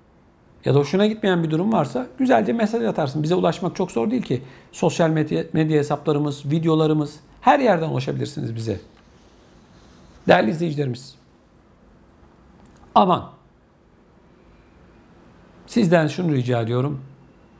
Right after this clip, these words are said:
Üç günlük dünyadayız. Ne kalp kırmaya gerek var, ne de birilerine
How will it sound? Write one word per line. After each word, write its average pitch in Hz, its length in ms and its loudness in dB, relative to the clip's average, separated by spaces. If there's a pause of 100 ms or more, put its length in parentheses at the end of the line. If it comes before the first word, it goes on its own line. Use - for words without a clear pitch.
Üç - 180 -4
günlük 135 300 0
dünyadayız. 160 680 0 (320)
Ne 185 180 0
kalp 190 300 0
kırmaya 147 360 -2
gerek 123 400 2
var, 175 280 0 (640)
ne 196 160 4
de 143 140 2
birilerine 160 720 0